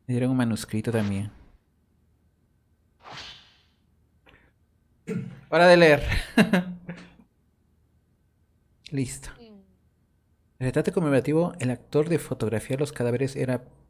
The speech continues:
Speaker 1: una práctica en los países occidentales en el siglo diecinueve, una época en la que la fotografía era todavía un lujo raro y caro. Los cuerpos de los miembros de la familia y los seres queridos recientemente fallecidos se fotografiaban en poses reales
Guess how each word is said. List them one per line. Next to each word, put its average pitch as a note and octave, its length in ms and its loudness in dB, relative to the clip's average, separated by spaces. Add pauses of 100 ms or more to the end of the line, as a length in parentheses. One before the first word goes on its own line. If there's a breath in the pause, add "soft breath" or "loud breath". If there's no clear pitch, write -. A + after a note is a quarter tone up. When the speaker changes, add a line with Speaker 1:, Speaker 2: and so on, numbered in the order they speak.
(380)
Speaker 1:
una C3 180 -2
práctica C#3 560 -4
en B2+ 120 -4
los A#2 140 -6
países A2 340 -6
occidentales A#2 680 -6
en A#2 80 -6
el G#2+ 80 -4
siglo A#2+ 260 -2
diecinueve, A2 460 -2
una A2+ 140 -4
época B2 400 -4
en B2 120 -6
la A#2 80 -6
que A2 100 -14
la G#2 100 -2
fotografía G#2+ 440 -6
era B2+ 80 -2
todavía A2 260 -2
un A2 100 -2
lujo B2 380 -6 (540 soft breath)
raro A2+ 320 -4
y - 80 -10
caro. G#2+ 340 -4 (1300)
Los A#2 200 -4
cuerpos E3+ 600 0
de D3+ 80 -2
los A#2+ 280 -2
miembros C#3 360 0
de C#3 80 0
la B2 120 0
familia B2+ 560 -4
y C3+ 80 -10
los A#2+ 160 -12
seres B2 220 -6
queridos C3 280 -4
recientemente B2+ 460 -6
fallecidos B2+ 440 -4
se C3 100 -6
fotografiaban A2+ 580 -6
en C#3 100 -8
poses A#2 280 -10
reales A2+ 500 -4